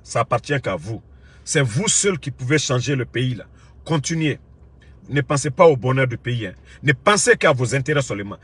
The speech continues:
Pensez que vous contrôlez l'armée seulement. Vous ne faites pas attention. J'ai dit, quand ça va péter, là, quand ça va péter, vous allez tout perdre. Parce que le désordre, c'est vous qui l'avez créé, pas quelqu'un d'autre.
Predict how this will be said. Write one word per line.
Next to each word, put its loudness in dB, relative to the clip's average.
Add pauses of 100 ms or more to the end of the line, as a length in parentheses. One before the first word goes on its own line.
(240)
Pensez 2
que 4
vous 0
contrôlez 2
l'armée 2
seulement. -8 (560)
Vous -10
ne -6
faites -10
pas -4
attention. -10 (720)
J'ai -4
dit, -2
quand -2
ça -4
va -4
péter, -10
là, -16 (580)
quand 0
ça -4
va -4
péter, -10
vous -8
allez 0
tout -8
perdre. -10 (1600)
Parce -2
que 0
le 2
désordre, 2
c'est -6
vous -6
qui -12
l'avez -6
créé, -12 (720)
pas 0
quelqu'un -6
d'autre. -12